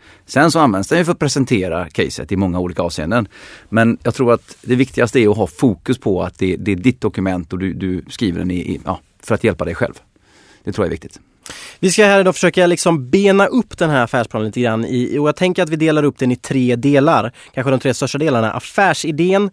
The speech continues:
Speaker 2: marknadsplan och affärsmodell.
Speaker 1: Ja.
Speaker 2: Prata lite grann om det. Ska vi börja prata om affärsidén, som på något sätt också är grunden till att man kanske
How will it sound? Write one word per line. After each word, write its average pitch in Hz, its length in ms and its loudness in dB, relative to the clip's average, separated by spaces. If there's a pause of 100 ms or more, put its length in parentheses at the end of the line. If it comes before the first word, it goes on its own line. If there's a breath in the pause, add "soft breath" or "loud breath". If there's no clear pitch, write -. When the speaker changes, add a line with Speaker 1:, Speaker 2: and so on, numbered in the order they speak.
(200 soft breath)
Speaker 2:
marknadsplan 131 880 0 (100)
och - 160 -10
affärsmodell. 131 1080 0 (120)
Speaker 1:
Ja. 160 180 -2
Speaker 2:
Prata 143 260 0
lite 123 160 0
grann 117 160 2
om 117 100 0
det. 117 140 -2 (240 loud breath)
Ska - 180 0
vi 226 100 4
börja 240 540 4
prata 175 420 0
om 160 280 2 (220 soft breath)
affärsidén, 175 840 0
som 165 140 -2
på 165 80 -2
något 160 100 0
sätt 156 160 0
också 151 220 0
är 147 100 4
grunden 180 680 4
till 135 160 2
att 127 100 0
man 127 260 2 (180 soft breath)
kanske 135 400 2